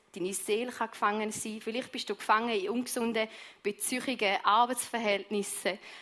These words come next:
Arbe-, äh, Verhaltensweisen, Sucht, Lebensumstände, Situationen.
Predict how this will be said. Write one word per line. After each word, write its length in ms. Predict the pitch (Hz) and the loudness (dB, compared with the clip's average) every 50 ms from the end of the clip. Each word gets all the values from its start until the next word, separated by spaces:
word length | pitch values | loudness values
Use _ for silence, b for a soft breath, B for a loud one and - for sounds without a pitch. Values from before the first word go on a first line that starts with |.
| B B B | B B B
Arbe-, 500 | 202 202 226 247 240 262 247 - - - | 6 6 6 6 4 0 -6 -6 -6 -4
äh, 340 | - 202 196 190 202 196 202 | -2 0 2 2 0 0 -2
Verhaltensweisen, 1300 | - 202 190 202 220 233 262 262 - 247 240 220 - 208 208 196 190 202 - - 180 185 196 196 196 - _ _ _ | -4 -4 0 2 2 2 2 0 -2 -2 -2 -2 -2 -4 -6 -6 -6 -6 -6 -6 -6 -6 -6 -8 -12 -16 _ _ _
Sucht, 720 | - - - - 247 254 240 - - - - - - - - _ _ _ _ _ - | -8 -6 -4 -2 -4 -4 -4 -8 -10 -12 -14 -14 -16 -16 -18 _ _ _ _ _ -2
Lebensumstände, 1080 | 214 214 226 - 247 233 220 - - 220 220 214 - - - 202 196 185 196 196 196 - - _ _ _ b b b b b b b b b _ _ _ _ _ _ _ _ _ _ _ _ - | -2 0 0 0 -2 -2 -2 -2 -2 -4 -4 -4 -6 -6 -4 -4 -2 -2 -4 -6 -8 -10 -16 _ _ _ b b b b b b b b b _ _ _ _ _ _ _ _ _ _ _ _ -12
Situationen. 920 | - - 226 214 - - 196 - - - 190 196 208 208 196 180 185 185 | -10 -10 -10 -8 -8 -8 -8 -6 -4 -4 -2 0 0 0 0 -2 -4 -6